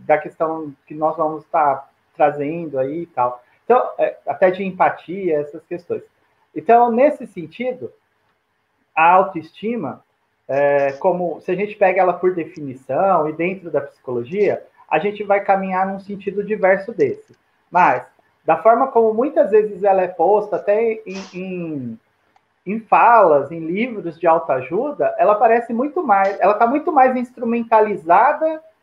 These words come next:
pra que você tenha sucesso na vida. Só que esse sucesso na vida, ele tá muito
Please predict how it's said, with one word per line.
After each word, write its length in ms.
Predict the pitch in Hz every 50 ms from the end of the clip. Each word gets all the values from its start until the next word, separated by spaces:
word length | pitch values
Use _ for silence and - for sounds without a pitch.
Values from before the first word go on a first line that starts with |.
| _ _ _ _ _ -
pra 140 | 202 220 220
que 140 | 220 240
você 760 | 226 214 240 233 226 214 - 220 220 240 247 247 254 254 247 254
tenha 280 | - 220 240 247 240 220
sucesso 680 | - - - 233 - - - 220 240 285 269 - - 269
na 120 | 269 269
vida. 460 | 277 185 160 156 143 120 113 110 104 - _ _ _ _ _ _
Só 140 | _ - -
que 120 | - - 349
esse 180 | 254 - 339
sucesso 720 | 277 - - 320 - - - 247 247 254 240 - - 233 226
na 180 | 214 202 185
vida, 680 | 170 - 170 190 254 311 330 285 202 180 139 123 123 - - _ _ _ -
ele 200 | - 202 233 247
tá 180 | 247 277 269 254
muito 400 | 247 254 254 277 277 - 349